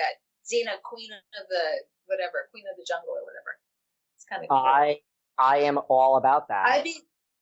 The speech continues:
Speaker 1: I'd be honored if you wore it. That would be great.
Speaker 2: I would, I will totally wear it. Like, I literally was looking at your website. I'm like, "I
Speaker 1: Uh-huh.
Speaker 2: love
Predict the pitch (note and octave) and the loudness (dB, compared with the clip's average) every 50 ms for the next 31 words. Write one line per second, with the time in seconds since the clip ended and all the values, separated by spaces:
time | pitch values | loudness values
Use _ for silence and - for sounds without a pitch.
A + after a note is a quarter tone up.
0 | _ _ - A3+ A#3+ A#3+ A#3+ _ _ _ _ _ _ _ A#3+ A#3+ A#3 _ _ - | _ _ -8 -4 -4 -4 -4 _ _ _ _ _ _ _ -20 -20 -20 _ _ -8
1 | G3 G3 G3+ G3+ G3+ G3 F#3+ F#3+ F#3+ _ F#3+ F#3 F#3 F3+ C#3+ C#3+ C#3 C#3+ C3+ - | -8 -8 -8 -10 -14 -18 -20 -20 -20 _ _ -20 -18 -12 -10 -8 -6 -6 -6 -8
2 | - - E3+ F3 F3+ - - _ D#3+ _ _ _ _ D3+ D#3 D3+ B2 A#2+ - - | -6 -4 -4 -4 -4 -4 -8 _ -20 _ _ _ _ -10 -8 -6 -6 -6 -8 -10
3 | _ _ _ - D3+ D#3 E3 E3 E3 F3 E3+ E3 D#3+ D#3 D#3+ D#3 - _ _ _ | _ _ _ 4 4 6 6 6 4 4 4 4 4 2 2 -2 -6 _ _ _
4 | _ - D3 D#3 D#3 D3+ D#3+ D#3 - - F#3+ F#3 E3+ E3+ E3+ D#3+ C#3+ C3 C3+ C3+ | _ 2 4 4 4 2 -2 -4 -6 -4 -2 -2 -2 -2 -2 -2 0 0 2 2
5 | B2 G#2+ G2+ G2 C#3 C#3+ D3 E3+ E3 E3+ F3 F3+ G3 F#3+ G3+ F#3+ F#3+ F3+ E3 D3 | 2 0 0 0 0 0 4 4 4 4 4 2 4 4 4 4 4 2 0 0
6 | E3 E3+ E3+ E3 D#3+ D#3+ D3+ D#3+ E3+ F3 E3+ - C#3+ C3+ C3+ B2+ B2+ B2+ - - | -2 -4 -4 -4 -6 -2 0 2 0 0 0 -2 -2 -2 -2 -2 -4 -4 -2 0
7 | C3 C3+ C3+ C3 B2 B2 C3 C3+ C3 | 0 0 0 0 0 2 2 2 2